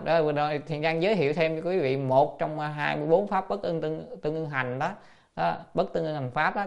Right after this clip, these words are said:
có hai mươi bốn pháp, cái này giới thiệu thêm, đó là danh thân. À, thì nếu mà quý vị hiểu danh thân á, quý vị chuyển qua cứu thân nó cũng tương tự như thế. À, là, thì từ đó mà quý vị mở ra, cho nên học mười, hai mươi bốn pháp bất tương ưng hành là mở lối vào.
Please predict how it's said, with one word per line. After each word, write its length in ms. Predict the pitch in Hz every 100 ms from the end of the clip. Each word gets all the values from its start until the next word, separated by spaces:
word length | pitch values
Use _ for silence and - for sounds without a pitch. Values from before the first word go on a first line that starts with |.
| 190
có 80 |
hai 200 | 170 160
mươi 100 | 151
bốn 200 | 151 175
pháp, 260 | 185 170 196
cái 100 | -
này 180 | 165 143
giới 120 | 156
thiệu 160 | 170 127
thêm, 280 | 143 143 147 143 131 123 123 - _ -
đó 140 | 143
là 120 | 160
danh 540 | 135 135 139 196 175 165
thân. 240 | 160 156 139 - _ _ _
À, 260 | 135 123 117 - - - _ _ - 151
thì 260 | 139 131 -
nếu 180 | 165 220
mà 100 | 233
quý 220 | 151 202
vị 100 | 175
hiểu 180 | 143 143
danh 240 | 202 175 160
thân 300 | 160 165 165
á, 180 | 190 -
quý 120 | 180
vị 120 | 175 135
chuyển 340 | 131 135 175
qua 220 | 156 139
cứu 300 | 139 180 247
thân 260 | 196 147 135
nó 60 | 139
cũng 140 | 165
tương 160 | 151 135
tự 180 | 113 135
như 120 | 135
thế. 280 | 135 135 165 - _ _ _ _ _
À, 160 | - 65
là, 240 | - 123 -
thì 220 | 131 127
từ 200 | - 131
đó 200 | 135 160
mà 180 | 160 131
quý 180 | 160 151
vị 80 |
mở 340 | 131 127 120 165
ra, 180 | 147 135
cho 120 | 156
nên 180 | 160 151
học 260 | 135 117
mười, 360 | 135 127 123 127 - -
hai 200 | - 160
mươi 140 | 170 170
bốn 180 | 196
pháp 200 | 208 202
bất 100 | 208 202
tương 160 | 165 147
ưng 160 | 147
hành 340 | 143 123 117 113
là 80 |
mở 680 | 117 117 120 120 123 139 208 208
lối 300 | 214 277 269
vào. 460 | 160 127 117 110